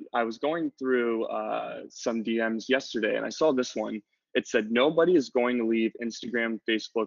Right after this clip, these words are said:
chat, Snapchat, or TikTok for daily, comma, it will fail miserably." Now, you know, some people could just say, like, "Okay, well, that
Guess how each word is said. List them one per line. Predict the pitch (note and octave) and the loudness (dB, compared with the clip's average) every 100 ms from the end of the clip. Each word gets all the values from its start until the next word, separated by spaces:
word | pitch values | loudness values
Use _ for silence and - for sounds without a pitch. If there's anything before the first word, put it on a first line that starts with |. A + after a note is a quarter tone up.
| - | -4
chat, | - A2 G2 _ - | -2 -2 -2 _ -16
Snapchat, | - B2 - - A2+ G#2 | -2 0 0 0 2 2
or | A2+ | -2
TikTok | - A2 - G#2 G2+ - | 0 -2 0 -2 -2 -2
for | G#2+ | 0
daily, | A2+ G#2+ A2 A2 - _ _ _ | 2 2 0 -4 -8 _ _ _
comma, | B2 A2 G#2+ G#2 - | 2 2 0 -4 -4
it | B2 | -4
will | A#2+ A2 - | -2 -4 -2
fail | A#2+ A#2 G#2+ | 2 4 2
miserably." | G#2+ G#2 - G2+ - C2 - _ _ _ _ | -2 -4 -4 -8 -8 -12 -16 _ _ _ _
Now, | B2 A#2 G#2+ - - | 2 4 2 -2 -12
you | - D3 C3+ | -6 0 0
know, | A#2 | 0
some | - D#3 | 2 2
people | D3+ C#3 B2+ | 2 2 0
could | - A#2 | 0 0
just | B2 - | 0 0
say, | A#2+ A2+ | 2 4
like, | G#2+ - | 2 2
"Okay, | C3 A#2+ A2+ | 0 4 4
well, | A2 | 4
that | A2+ | 4